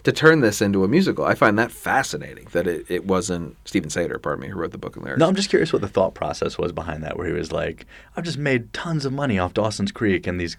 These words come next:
Speaker 2: like, few hit singles that I've
Speaker 1: Right.
Speaker 2: had.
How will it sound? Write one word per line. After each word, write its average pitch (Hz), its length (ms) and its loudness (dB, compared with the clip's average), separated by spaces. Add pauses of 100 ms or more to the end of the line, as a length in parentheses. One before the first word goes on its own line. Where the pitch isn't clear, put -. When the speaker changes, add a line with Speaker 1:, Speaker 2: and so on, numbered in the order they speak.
(120)
Speaker 2:
like, 90 220 0 (580)
few 120 300 4
hit 110 180 0
singles - 460 0
that 76 100 0
I've 78 120 2
Speaker 1:
Right. 156 180 8
Speaker 2:
had. 71 240 2